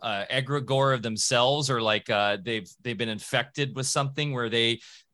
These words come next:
they aren't human anymore? Or is it just this total immoral sort of, I don't know. I mean, I, I agree. I don't know how to, th-,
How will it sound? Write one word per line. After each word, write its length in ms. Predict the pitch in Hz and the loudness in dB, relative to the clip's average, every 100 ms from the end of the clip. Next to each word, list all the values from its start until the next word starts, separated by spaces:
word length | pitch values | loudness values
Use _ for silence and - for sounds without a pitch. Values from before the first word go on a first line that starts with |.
| - | -2
they 160 | 117 | 2
aren't 240 | 113 123 - | 4 2 0
human 320 | 127 139 160 | 0 0 2
anymore? 600 | 165 170 170 175 185 180 | 0 0 2 2 2 0
Or 320 | - 135 131 127 | -2 0 0 0
is 160 | 127 | -2
it 100 | 127 | -6
just 440 | 92 139 131 - - | -2 2 2 2 -2
this 220 | 123 - | -2 -2
total 680 | - 143 156 135 117 104 - | 2 4 6 6 4 2 -2
immoral 720 | 151 135 123 131 127 120 117 | 0 2 4 4 6 4 4
sort 360 | 113 - 120 113 | 2 2 2 2
of, 240 | 110 98 - - - _ - | 2 0 -8 -20 -20 _ 0
I 100 | 127 | 4
don't 240 | 151 123 | 4 4
know. 280 | 123 170 127 | 6 8 8
I 100 | 98 | 6
mean, 160 | 127 131 | 6 4
I, 160 | 135 | 4
I 140 | - 147 | 4 4
agree. 360 | 139 139 185 | 4 4 6
I 80 | 127 | 8
don't 220 | 143 151 | 6 6
know 180 | 151 175 | 6 6
how 160 | 165 156 | 6 6
to, 60 | |
th-, 240 | 117 - | 4 -8